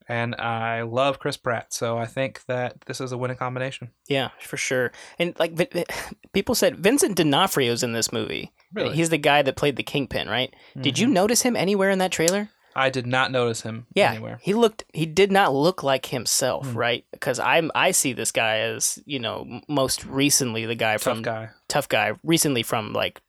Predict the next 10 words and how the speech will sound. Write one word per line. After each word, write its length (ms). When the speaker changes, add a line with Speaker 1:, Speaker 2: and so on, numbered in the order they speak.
Speaker 2:
Jurassic 560
World 400
and 320
Speaker 1:
Mm-hmm. 260
Speaker 2:
Daredevil 640
on 160
T 200
V. 340
Um, 560
but, 240